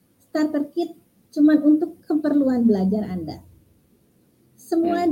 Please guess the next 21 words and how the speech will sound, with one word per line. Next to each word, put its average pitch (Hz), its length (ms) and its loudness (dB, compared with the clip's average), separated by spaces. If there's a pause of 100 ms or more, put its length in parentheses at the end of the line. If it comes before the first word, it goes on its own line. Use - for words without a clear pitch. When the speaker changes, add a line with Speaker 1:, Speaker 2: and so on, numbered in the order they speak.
Speaker 1:
dikembalikan 240 560 -2
lagi 247 320 -2
dalam 247 240 0
bentuk 285 320 -2 (320)
barang 233 600 -2 (380)
yang 311 180 0
Anda 339 240 2
gunakan 226 640 -2 (520)
untuk 285 320 2
keperluan 247 500 -4
belajar. 147 380 -6 (1800)
Sayur 349 320 0
hidroponik 349 720 0 (160)
mahal. 311 580 -4 (1800)
Banyak 285 260 4
yang 285 180 -2
orang 320 360 -4
bilang 285 200 0
seperti 214 520 -6
itu. 175 120 -16 (1200)
Nah, 196 300 -4